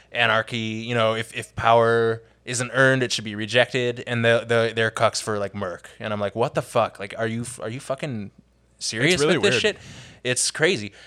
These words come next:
Speaker 1: And, like, you don't have to, <laughs> I, like, I do have my problems with vaccines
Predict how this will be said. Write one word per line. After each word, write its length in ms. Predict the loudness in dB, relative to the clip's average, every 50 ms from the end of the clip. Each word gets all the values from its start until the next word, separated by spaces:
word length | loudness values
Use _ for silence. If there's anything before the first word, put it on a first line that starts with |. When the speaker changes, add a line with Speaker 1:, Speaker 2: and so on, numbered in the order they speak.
| -20 -8 -4
Speaker 1:
And, 160 | -2 0 0
like, 140 | 0 -2 -2
you 160 | -6 -4 -2
don't 180 | 0 0 0
have 160 | -2 -8 -12 -12
to, 120 | -14 -16 -14 -18 -20 -20 -16 -12
<laughs> 120 | -12 -12 -12 -14 _ _ _ -20 -20 -20 -20 -20 -20 -10 _ 2
I, 100 | 2 4
like, 140 | 4 4 4
I 80 | 4 4
do 140 | 4 2 2
have 240 | 4 4 4 2
my 100 | 0 -4
problems 420 | -4 0 0 0 2 0 -2 -6 -8
with 120 | -10 -8
vaccines 920 | -4 -4 -2 -2 -2 -4 -6 -6 -6 -8 -8 -8 -6 -4 -4 -4 -4 -6